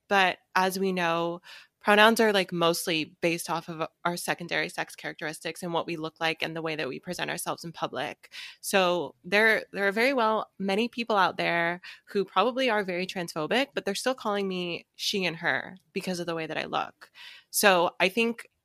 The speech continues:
it's really just highlighted how pronouns are essentially just us making up what we think people should be labeled as based off of how they look. And it really doesn't have any link to our biological genitalia, because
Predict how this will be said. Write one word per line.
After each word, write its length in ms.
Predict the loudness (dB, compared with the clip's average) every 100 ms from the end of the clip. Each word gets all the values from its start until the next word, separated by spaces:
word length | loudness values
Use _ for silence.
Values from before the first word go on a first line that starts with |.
| 0
it's 180 | 0 2
really 260 | 2 2
just 200 | 0 -4
highlighted 520 | -4 -4 -2 -2 -4 -6
how 540 | -6 -4 -4 -4 -10
pronouns 520 | -8 -4 2 2 4 4
are 100 | 4
essentially 420 | 2 -4 -4 -4
just 260 | -4 -6 -2
us 260 | -2 -2 -4
making 340 | -4 -4 -2
up 200 | -4 -4
what 260 | -2 -2 -2
we 100 | -6
think 280 | -6 -6
people 320 | -6 -6 -4 -4
should 300 | -4 -4 -4
be 120 | -4
labeled 360 | -4 -4 -2 0
as 420 | 2 2 -2 -8 -14 -18 0
based 220 | 4 4 2
off 140 | 0
of 80 | -2
how 160 | -2
they 160 | -2 -4
look. 480 | -4 -2 -4 -8 -20 -20 -10 0
And 100 | 0
it 100 | 2
really 260 | 2 2
doesn't 240 | 2 -2 -4
have 240 | -2 -2 -2
any 240 | -4 -4
link 340 | -4 -4 -4 -6
to 200 | -2 0
our 120 | 0
biological 1300 | 0 -2 -2 -4 -8 -10 -6 -4 -2 -2 -4 -8 -14 _ _ _ _ _ -12
genitalia, 760 | 0 2 2 -2 -4 -4 -4 -4
because 520 | -4 0 0 0 -4